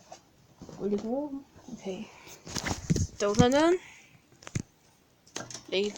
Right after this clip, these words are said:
풍선을 눕힙니다. 역시, 역시 풍선은 높여야죠. 자, 이렇게 눕힙니다. 그리고 자기가 원하는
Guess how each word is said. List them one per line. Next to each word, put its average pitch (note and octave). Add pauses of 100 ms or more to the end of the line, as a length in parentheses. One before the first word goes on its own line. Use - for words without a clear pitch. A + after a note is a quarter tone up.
(180)
풍선을 D#4+ (460)
눕힙니다. G#3+ (1300)
역시, - (500)
역시 -
풍선은 C#4
높여야죠. G3 (480)
자, -
이렇게 A3 (120)
눕힙니다. G3 (1040)
그리고 D#4 (480)
자기가 B3
원하는 C4+